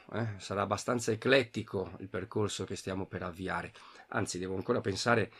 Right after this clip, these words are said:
quale titolo dare a questa nuova serie di, di filmati. Potremo trattare, tratterò sicuramente qualche, qualche classico, eh, quindi prenderemo spunto da qualche pagina forse universalmente nota o comunque clamorosamente importante.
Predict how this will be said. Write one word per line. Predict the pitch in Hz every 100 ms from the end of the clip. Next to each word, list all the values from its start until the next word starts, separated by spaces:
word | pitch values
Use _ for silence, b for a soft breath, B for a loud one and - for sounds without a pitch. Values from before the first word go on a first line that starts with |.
| B B
quale | - 117 107 101
titolo | 127 131 120 107
dare | 101 107 110 107 95 B
a | - 107
questa | 113 - 104 98
nuova | 107 113 104
serie | - 104 101 98
di, | 90 90 87
di | 90
filmati. | 80 90 82 82 - - B B B 123
Potremo | 175 202 202
trattare, | 190 175 - 185 185 135 113
tratterò | 110 107 110 170
sicuramente | 165 110 101 85 98 170 156 101
qualche, | 98 92 90 - 90 87 82 82
qualche | 85 -
classico, | - 196 - - 98 - 95 -
eh, | 95 95
quindi | 92 87
prenderemo | 98 98 101 107 104 92 B B
spunto | - - 143 139 123
da | 113 101
qualche | 107 101 95 104 98 90 b b -
pagina | 101 107 110 101 101 98 95 90 B B
forse | - 104 95 -
universalmente | 95 98 95 104 - 98 95 117 113 127
nota | 180 139 - - 92
o | 104
comunque | 131 101 92 95 - 95
clamorosamente | 107 101 98 104 101 113 104 104
importante. | 98 101 107 - 92 82 -